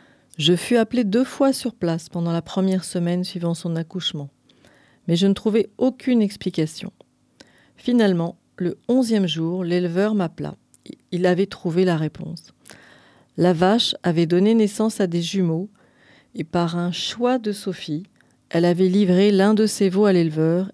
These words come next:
et gardé l'autre dans un bois en bordure de prairie. Chaque jour et chaque nuit, elle retrouvait et nourrissait son petit, le seul qu'elle ait jamais pu garder auprès d'elle.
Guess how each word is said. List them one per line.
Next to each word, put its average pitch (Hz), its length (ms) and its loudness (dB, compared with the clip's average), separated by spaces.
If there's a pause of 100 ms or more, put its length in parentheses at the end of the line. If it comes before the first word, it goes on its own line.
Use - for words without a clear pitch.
et 175 100 -4
gardé 175 360 2
l'autre 180 380 0
dans 165 340 -4
un 160 80 -2
bois 160 440 -2
en 165 140 -8
bordure 160 360 -6
de 160 100 -8
prairie. 147 420 -14 (1000)
Chaque 233 360 0
jour 208 400 2
et 190 60 2
chaque 226 400 -2
nuit, 175 320 -2 (100)
elle 170 160 -2
retrouvait 180 760 -2
et 185 80 -4
nourrissait 185 460 -4
son 180 180 -8
petit, 160 460 -8 (880)
le 175 160 0
seul 208 500 0
qu'elle 180 200 -2
ait 180 60 2
jamais 185 320 0
pu 180 180 -12
garder 160 360 -2
auprès 160 240 -8
d'elle. 151 320 -8